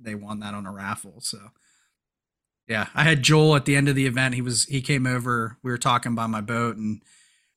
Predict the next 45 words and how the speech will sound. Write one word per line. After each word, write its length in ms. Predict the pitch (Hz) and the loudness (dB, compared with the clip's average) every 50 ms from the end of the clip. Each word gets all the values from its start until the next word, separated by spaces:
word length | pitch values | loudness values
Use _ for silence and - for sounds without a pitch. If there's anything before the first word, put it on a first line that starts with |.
| _ _ - | _ _ 0
I 60 | 131 143 | 2 2
look 160 | 143 131 - | 2 4 4
over, 180 | 143 143 131 135 | 4 4 4 4
and 60 | 123 | 4
he's, 140 | 127 123 123 | 4 4 4
like, 100 | 131 113 113 | 4 4 2
rubbing 440 | 110 113 117 123 135 131 131 120 113 | 0 0 2 2 2 2 2 0 0
the, 240 | 113 107 101 98 - _ _ _ | -2 -4 -6 -10 -14 _ _ _
he's, 180 | 127 131 127 | 0 2 2
like, 100 | 135 127 107 | 4 2 2
rubbing 360 | 110 113 120 135 135 143 127 | 2 2 2 4 4 4 2
the 60 | 120 110 | 2 0
back 320 | 104 113 110 110 104 - | 0 0 0 0 0 -2
of 60 | 117 107 | -4 -6
the 60 | 101 | -6
boat, 320 | - - 113 123 120 104 | -4 -2 0 0 0 -2
and 80 | - 98 | -4 -6
I'm 80 | 107 | -8
like, 180 | 107 107 - - | -8 -8 -8 -8
"What 100 | 143 139 | -6 -4
are 40 | 170 | -2
you 100 | 156 131 | -2 -2
doing?" 360 | 110 117 117 135 135 110 98 | -2 -2 -2 0 0 0 -2
He's 220 | 92 107 113 104 101 | -4 -2 -2 -2 -2
like, 120 | 113 - - | -2 -6 -8
"I'm 80 | 107 | -8
trying 220 | - - 135 123 117 | -4 -2 -2 -2 2
to 60 | 113 | 6
suck 360 | - - - - - 95 - | 8 8 8 8 6 4 0
all 120 | 127 110 104 87 | -4 -4 -4 -6
the 60 | 85 | -8
luck 280 | 90 101 113 123 - | -2 0 0 0 2
out 160 | 110 101 113 120 | 0 0 0 0
of 100 | 135 143 | 0 0
it." 120 | 147 165 - 226 - - - - - - _ - 123 - - - - - - - - _ _ _ - | 0 2 2 2 0 0 -4 -16 -20 -14 _ -6 -6 -6 -6 -8 -12 -16 -20 -20 -20 _ _ _ -4
<laughs> 100 | - - - - - - _ - - _ - - - - - - - - - - - - - - - - - - - - - _ _ _ _ _ _ _ _ _ _ _ _ _ _ _ | -4 -4 -4 -8 -14 -14 _ -20 -18 _ -8 -6 -6 -6 -6 -10 -6 -6 -6 -6 -4 -8 -10 -10 -10 -14 -16 -14 -16 -16 -16 _ _ _ _ _ _ _ _ _ _ _ _ _ _ _
He's 180 | 269 240 214 226 | 6 8 8 8
like, 160 | 190 165 - | 8 6 6
"Share 300 | - - 185 190 226 320 | 4 6 6 8 8 8
some 280 | - - - 147 123 117 | 8 8 6 4 2 0
of 140 | 110 110 | -4 -6
it." 100 | 127 135 - | -6 -8 -4
<laughs> 40 | 180 | -2
I'm 100 | 208 - - | -2 -2 2
like, 320 | 233 214 156 151 - - | 2 2 2 2 -2 -10